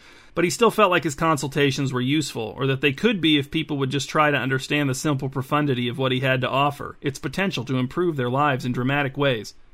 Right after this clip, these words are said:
"Tell me when you're ready for me to begin explaining the problem," said Hyacinth.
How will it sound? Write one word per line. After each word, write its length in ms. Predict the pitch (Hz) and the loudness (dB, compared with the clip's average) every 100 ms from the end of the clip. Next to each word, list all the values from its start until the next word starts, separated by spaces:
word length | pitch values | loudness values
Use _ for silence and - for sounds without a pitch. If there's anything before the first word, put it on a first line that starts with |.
| - - - - - - | -20 -20 -20 -20 -20 2
"Tell 200 | 185 214 | 4 6
me 100 | 214 | 6
when 140 | 208 | 4
you're 100 | 196 | 6
ready 220 | 180 175 | 4 4
for 120 | 156 | 2
me 120 | 165 156 | 0 2
to 80 | |
begin 280 | 143 147 156 | 0 0 0
explaining 520 | 143 - 165 156 143 | 0 -2 0 2 2
the 60 | 131 | 0
problem," 440 | 135 139 123 120 | 2 2 2 -2
said 160 | 117 127 | -8 -6
Hyacinth. 560 | 120 123 120 135 131 | 0 0 0 -2 -4